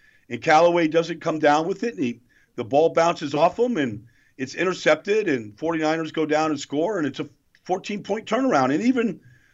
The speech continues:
uh, you know, early in the game, I mean, Baker was under duress, but he threw a ball to Callaway in the end zone, and he just, you know, he just had alligator arms for the ball. You know, a lot of receivers that are hungry to catch touchdown passes,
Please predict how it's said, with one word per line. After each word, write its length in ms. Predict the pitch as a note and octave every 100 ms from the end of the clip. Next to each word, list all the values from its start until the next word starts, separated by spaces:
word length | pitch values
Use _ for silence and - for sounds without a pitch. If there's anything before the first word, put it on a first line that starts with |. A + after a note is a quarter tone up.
| _ _ _ -
uh, 340 | E3 E3+ E3 G3+
you 80 |
know, 100 | G#3 F3+
early 240 | G3+ A3
in 60 | G#3+
the 60 |
game, 340 | F3+ B3+ C4 B2+
I 60 |
mean, 180 | B2+ C3+
Baker 360 | A#2+ D#3 E3+ G#3
was 240 | D3 C#3
under 200 | D3+ D#3+
duress, 360 | D3 C#3 D#3 -
but 80 | D#3
he 60 | B2+
threw 160 | B3
a 40 | F#3
ball 200 | D3 C3+
to 80 |
Callaway 680 | A2 C#3 F#3 D#3 C#3 C3+ B2+ _ -
in 120 | C3
the 160 | B2+ C#3+
end 160 | A#3
zone, 300 | C3+ C3 D3
and 100 | C#3
he 100 | C#3+
just, 440 | F3+ A#3 - - _ _ _ _ _ _ _ _ _ _ _
you 100 | D3+
know, 120 | F#3+ E3+
he 80 |
just 160 | F3 F#3+
had 160 | F#3+ F3
alligator 520 | A3 C4 E3+ C#3 A#2+
arms 240 | A#2 G#2+
for 100 | C3
the 60 | A2+
ball. 320 | G#2 F#2+ - _ -
You 100 | D3
know, 80 | F#3
a 60 | D3
lot 160 | E3
of 80 | G3+
receivers 380 | D#3+ F#3+ F3+ E3
that 100 | D3+
are 100 | B2
hungry 340 | D#3+ G3+ F#3+
to 40 | C#3
catch 260 | F3+ -
touchdown 420 | G3 - G#3+ D3
passes, 520 | D#3 C#3+ C#3+ C#3+ C3